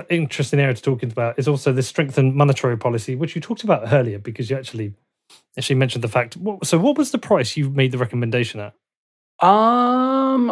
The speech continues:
Speaker 2: what did price? Uh, I'll tell you. Actually, I mean, it's moving
Speaker 1: Is
Speaker 2: so
Speaker 1: it the date of the article?
Speaker 2: Yeah, yeah. It's a, it's the date of the article. Let's call it that, right? So,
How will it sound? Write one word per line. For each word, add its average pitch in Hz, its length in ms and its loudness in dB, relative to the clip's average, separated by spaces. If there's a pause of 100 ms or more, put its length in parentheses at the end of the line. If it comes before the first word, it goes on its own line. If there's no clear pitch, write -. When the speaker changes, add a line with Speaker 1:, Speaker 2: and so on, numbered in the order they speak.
(200)
Speaker 2:
what - 160 -8
did 147 160 -4
price? 120 320 0
Uh, 131 360 0
I'll 123 100 -2
tell 180 240 -2
you. 104 180 -2
Actually, 104 300 0
I - 20 -2
mean, 101 140 -4
it's - 260 -6
moving 117 240 -2
Speaker 1:
Is 101 60 -4
Speaker 2:
so 127 180 0
Speaker 1:
it - 40 0
the 107 60 2
date 156 220 4
of 147 40 -8
the 165 100 6
article? 117 500 -2 (140)
Speaker 2:
Yeah, 160 220 8
yeah. 131 180 2
It's 120 160 -4
a, 196 40 -2
it's 165 260 -6
the 135 40 -4
date 180 120 6
of 147 60 4
the 127 60 4
article. 143 300 4
Let's 120 180 0
call 135 200 4
it 98 120 -2
that, 104 300 2
right? 117 240 -4
So, 110 580 -4